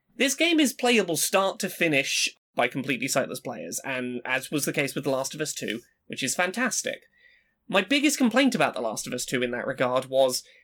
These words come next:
there was no audio descriptions. If some-, someone was mechanically able to play start to finish, the only bits of the narrative they would really get were spoken dialogue, and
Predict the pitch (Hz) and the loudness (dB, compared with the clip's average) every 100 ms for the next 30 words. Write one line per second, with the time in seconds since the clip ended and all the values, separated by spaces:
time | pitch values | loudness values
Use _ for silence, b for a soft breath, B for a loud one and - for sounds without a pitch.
0 | b _ - 165 190 180 180 175 196 170 | b _ -16 2 4 6 4 4 4 6
1 | 160 143 123 120 - - - 123 110 117 | 4 4 0 0 -4 -6 -6 -8 -8 -6
2 | - 202 202 - 233 226 214 180 160 156 | 0 2 2 2 4 4 4 2 0 0
3 | 240 269 233 214 214 214 190 - 156 147 | 2 2 0 0 2 2 0 -4 -2 0
4 | - 156 - 151 135 123 - 135 156 190 | 0 -2 -4 -2 0 0 0 2 2 2
5 | 185 185 170 156 143 139 139 135 127 120 | 2 0 -2 2 4 2 0 -2 -2 -4
6 | 135 151 151 147 123 - 131 127 117 b | -2 -2 0 0 0 0 4 6 6 b
7 | b b - - 143 139 143 123 110 101 | b b -8 0 2 2 0 -2 -2 -6
8 | - 82 - - 123 123 123 120 | -10 -12 -14 -10 -6 -4 -4 -6